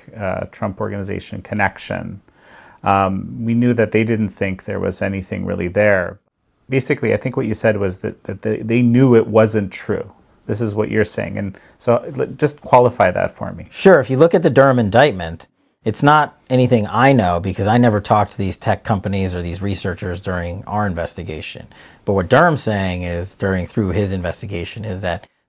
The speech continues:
Speaker 2: the people that Sussman hired to do the research regarding Alpha Bank, they themselves said in the indictment, "We don't believe that there's a connection here," and that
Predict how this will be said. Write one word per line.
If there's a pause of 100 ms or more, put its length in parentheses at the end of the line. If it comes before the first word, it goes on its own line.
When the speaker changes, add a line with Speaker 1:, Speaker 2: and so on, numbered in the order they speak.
Speaker 2:
the
people
that
Sussman
hired (1080)
to
do
the
research
regarding
Alpha
Bank, (140)
they
themselves
said (100)
in
the
indictment, (600)
"We
don't
believe (280)
that
there's
a
connection
here," (260)
and
that